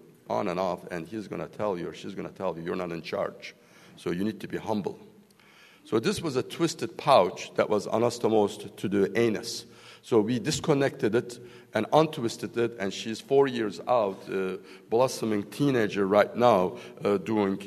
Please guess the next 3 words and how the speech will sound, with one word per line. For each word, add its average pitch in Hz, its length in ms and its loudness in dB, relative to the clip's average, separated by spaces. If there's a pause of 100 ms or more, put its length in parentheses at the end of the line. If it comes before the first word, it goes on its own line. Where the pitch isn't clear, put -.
uh, 95 360 2
great. - 500 -2 (960)
So, 95 540 2